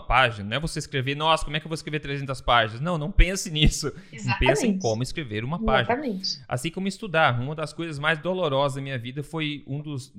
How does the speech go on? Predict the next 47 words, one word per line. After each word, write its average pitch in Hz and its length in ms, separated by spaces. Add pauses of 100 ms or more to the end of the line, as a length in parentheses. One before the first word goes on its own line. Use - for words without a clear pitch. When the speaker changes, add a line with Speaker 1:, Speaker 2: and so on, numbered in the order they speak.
(160)
Speaker 1:
dos 120 220
cursos 123 300
universitários 117 480
que - 80
eu 139 60
fiz, 143 300
que 123 200
foi 156 200
extremamente 202 400
difícil 135 440
de, 117 220 (280)
de 117 100
seguir 131 280
até 131 140
o 123 60
final, 120 380
mas 135 160
eu 127 40
estava 131 80
comprometido 143 480
em 147 40
seguir, 139 320
porque 110 240
era 147 140
difícil 147 420
de 143 80
ficar - 200
na 123 120
aula 131 160
com 131 100
professores 127 380
incompetentes 135 600
na 151 120
sala. 143 360
E 110 140
isso 131 160
me, 127 280
Speaker 2:
Uhum. 233 220
Speaker 1:
uma 196 180
coisa 147 200
que 151 60
me 131 320 (400)
me 135 100
irrita 147 240
muito 147 220
a 156 40
incompetência. 151 720